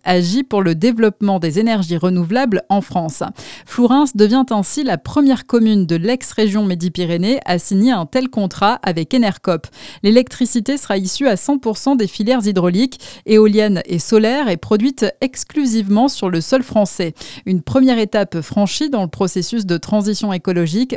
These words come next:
engagé par la ville. Quinte-Foncegrive, la mairie enquête sur vos déplacements.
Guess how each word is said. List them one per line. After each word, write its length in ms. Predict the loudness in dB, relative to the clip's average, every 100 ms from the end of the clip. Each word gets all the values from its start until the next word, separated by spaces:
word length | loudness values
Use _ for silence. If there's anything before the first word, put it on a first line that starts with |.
| -2
engagé 420 | 0 0 0 0
par 220 | 0 0
la 140 | 2 2
ville. 340 | 0 -6 -6 -10 _ _ _ _ _ _ _ _ -2
Quinte-Foncegrive, 1120 | 2 2 0 -2 0 0 0 0 0 -2 -4 -4
la 240 | -2 0 2
mairie 340 | 4 4 0 2
enquête 640 | 2 4 2 0 -2 -6
sur 240 | -2 -2
vos 160 | 0 0
déplacements. 720 | 0 0 2 0 0 -2 -2